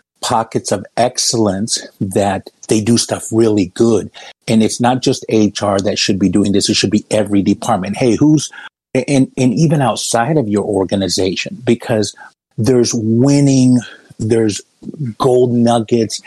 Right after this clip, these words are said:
in how, like marketing. Oh my goodness, you know, uh, people are like, "Oh, how do we get people? How do we get the right people just in time and all this?"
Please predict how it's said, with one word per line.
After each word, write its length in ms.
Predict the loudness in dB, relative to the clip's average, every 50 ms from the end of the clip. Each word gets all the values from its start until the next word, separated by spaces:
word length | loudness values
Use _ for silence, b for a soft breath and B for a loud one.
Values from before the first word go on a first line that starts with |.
| B B B
in 200 | -2 0 2 2
how, 560 | 0 0 -2 -2 -2 0 0 0 0 0 -2 -4 B B B B B _
like 360 | -4 -2 0 0 0 0 -2 -2
marketing. 480 | -2 0 0 0 0 0 0 0 2
Oh 80 | 2 2
my 140 | 2 2 2
goodness, 380 | 2 2 2 2 0 0 0
you 60 | 0
know, 240 | 0 0 0 -2 -4 B B B B B B B _ _ _ _ _ _
uh, 140 | -2 -2 -2 0
people 260 | 0 -2 0 0 0
are 40 | 2
like, 200 | 2 0 0 0
"Oh, 140 | 0 0 0
how 140 | 0 0 0
do 80 | 2
we 120 | 2 2 2
get 240 | 2 0 -2 0
people? 520 | 0 2 2 2 2 2 2 2 2 2 0
How 100 | 0 0
do 80 | 0
we 80 | 2 2
get 140 | 0 0 -2
the 100 | -2 0
right 240 | 0 2 0 0 2
people 480 | 2 2 2 2 2 2 2 2 2
just 320 | 0 0 0 -2 -2 -2 -2
in 160 | -2 -2 -2
time 560 | -2 -2 -2 -2 0 0 0 0 0 -2 -2
and 140 | -4 -4 -4
all 200 | -2 -2 -2 0
this?" 260 | 0 0 0 0 -2